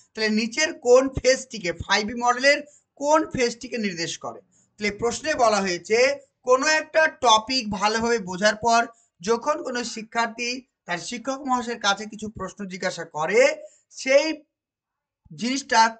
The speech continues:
কোন স্টেজটিকে বা কোন পর্যায়টিকে indicate করে। Option এ বলছে exploration, দুই নম্বর বলছে evaluation, তিন নম্বর বলছে elaboration,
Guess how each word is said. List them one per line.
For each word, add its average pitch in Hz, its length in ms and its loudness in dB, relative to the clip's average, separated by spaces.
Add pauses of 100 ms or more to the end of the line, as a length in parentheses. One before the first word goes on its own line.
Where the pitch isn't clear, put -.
(100)
কোন 302 440 4 (480)
স্টেজটিকে 277 720 -6
বা 233 160 2
কোন 277 360 -4
পর্যায়টিকে 247 720 0
indicate 180 420 -4
করে। 117 200 -12 (580)
Option 240 360 2
এ 254 100 2
বলছে 233 300 0
exploration, 269 880 -4 (320)
দুই 254 160 -2
নম্বর 277 280 2
বলছে 262 220 -2
evaluation, 254 880 0 (280)
তিন 262 220 -4
নম্বর 277 220 0
বলছে 262 320 0
elaboration, 247 800 0